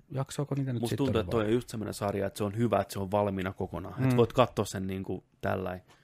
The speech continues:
Speaker 2: Samoin just niinku on ruvennut kattoon sitä, tai pistin itse asiassa jäihin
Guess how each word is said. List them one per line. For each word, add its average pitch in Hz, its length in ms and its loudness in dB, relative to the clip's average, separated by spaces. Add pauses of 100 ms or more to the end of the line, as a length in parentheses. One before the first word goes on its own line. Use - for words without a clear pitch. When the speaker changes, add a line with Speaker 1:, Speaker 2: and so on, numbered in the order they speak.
(240)
Speaker 2:
Samoin 120 360 0
just 110 140 -4
niinku 104 240 0
on 104 160 -2
ruvennut 104 260 -2
kattoon 104 380 -2
sitä, 95 240 -6 (1000)
tai 113 120 -2
pistin 135 280 2
itse 131 160 2
asiassa 139 120 0
jäihin 107 640 6